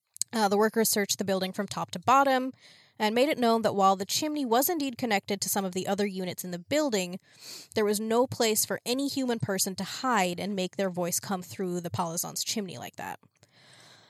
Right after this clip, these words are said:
Uh, and the building's main chimney on the roof was way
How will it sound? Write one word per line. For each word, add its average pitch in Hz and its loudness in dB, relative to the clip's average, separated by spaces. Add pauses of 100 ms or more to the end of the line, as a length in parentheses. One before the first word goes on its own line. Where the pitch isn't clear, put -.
Uh, 233 4
and 240 0
the 233 4
building's 240 4
main 311 2
chimney 220 0
on 202 -4
the 190 -4
roof 240 -2
was 180 -2
way 196 2